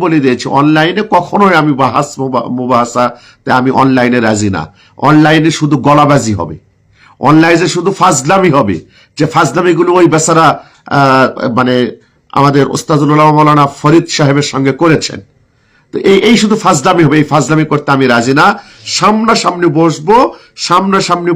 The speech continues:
বসে আমরা কথা বলবো ইনশাআল্লাহ। তখন জাতি দেখবে, সকলেই দেখবে, সেখানে লাইভ হবে, সেখানে অডিও ভিডিও যা আছে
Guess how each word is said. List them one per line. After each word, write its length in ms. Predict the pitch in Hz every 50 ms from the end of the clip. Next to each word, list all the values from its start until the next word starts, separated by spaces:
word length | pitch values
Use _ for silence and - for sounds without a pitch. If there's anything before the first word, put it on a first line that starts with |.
| 135
বসে 340 | 151 170 196 196 - - 226 254
আমরা 260 | 202 175 165 165 156 147 -
কথা 180 | 147 143 127 139
বলবো 260 | 131 120 123 120 120 123
ইনশাআল্লাহ। 580 | 120 120 120 - 147 151 160 160 175 202 220 226 226 - - _ _ _
তখন 260 | - 175 170 - 175 165 147
জাতি 340 | - 156 147 160 156 - 196
দেখবে, 380 | 180 147 190 175 160 160 220 226
সকলেই 500 | 220 - - - - 185 180 170 170 151
দেখবে, 380 | 131 139 131 117 101 87 - 87 - - _ _ _ _ _ _ -
সেখানে 400 | - - 208 196 190 220 226 220
লাইভ 380 | 190 165 170 165 175 202 208 208 170
হবে, 240 | 160 180 202 190 220 214
সেখানে 380 | 208 - 190 185 185 180 180 180
অডিও 360 | 180 175 170 170 165 185 196 185
ভিডিও 280 | 151 160 170 165 180 175
যা 200 | 160 135 160 165 160
আছে 280 | 160 156 156 - 160